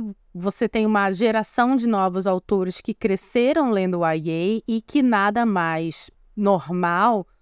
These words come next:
do que ser esse o gênero escolhido para seus primeiros livros. E sem falar que a gente tem hoje em dia muito tipo, é muito, muita ferramenta como o Wattpad, acho que é Wattpad o nome, não vou lembrar, que é um local onde você publica seus livros,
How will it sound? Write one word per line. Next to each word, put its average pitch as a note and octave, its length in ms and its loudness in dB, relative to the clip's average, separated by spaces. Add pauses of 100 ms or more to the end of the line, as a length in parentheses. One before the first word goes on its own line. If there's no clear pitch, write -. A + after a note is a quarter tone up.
do C4 160 0
que C4+ 260 -2
ser C#4 260 0
esse A3 600 0
o C4+ 120 0
gênero G#3 360 -2
escolhido A3 420 0
para A3+ 180 -2
seus A#3 180 -4
primeiros A#3+ 380 -2
livros. C#3 480 -8 (220)
E D#4 80 -2
sem F#4 160 0
falar C4 400 4
que - 80 -4
a C#4+ 40 2
gente C4 220 -2
tem B3 160 0
hoje A3 220 2
em A#3 60 2
dia F#3+ 260 0
muito C#4 500 0
tipo, A3 560 -4
é G3 160 0
muito, A3+ 580 0
muita B3 220 0
ferramenta G#3 540 -2
como F#3 140 -2
o F3+ 40 2
Wattpad, F#3+ 680 -2 (120)
acho - 140 -10
que G#3+ 60 -2
é F#3 40 0
Wattpad F#3 480 -4
o D#3 40 -4
nome, D#3+ 360 -4
não G#3 120 -2
vou F#3+ 80 0
lembrar, C#3+ 280 -2 (360)
que E4+ 120 0
é D4+ 80 4
um D4 160 2
local B3+ 360 2
onde G#3+ 100 -2
você A3 180 -4
publica G#3+ 360 -2
seus A3+ 180 0
livros, G#3 800 -2